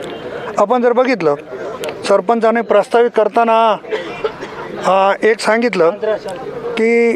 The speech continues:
या ठिकाणी अनेक पक्ष येतात, अनेक पशु येतात, सगळ्या पक्षीवाल्यांचा, पशुपालकांचा सन्मान झाला पाहिजे, ही गोष्ट खरी आहे. मी तर आणखी कुठं ऐकलं नाही,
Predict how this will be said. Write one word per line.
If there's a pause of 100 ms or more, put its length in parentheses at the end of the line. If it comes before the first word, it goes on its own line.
(160)
या
ठिकाणी (100)
अनेक
पक्ष
येतात, (640)
अनेक (120)
पशु
येतात, (1080)
सगळ्या
पक्षीवाल्यांचा,
पशुपालकांचा
सन्मान
झाला
पाहिजे,
ही
गोष्ट
खरी
आहे. (1900)
मी
तर
आणखी
कुठं
ऐकलं
नाही,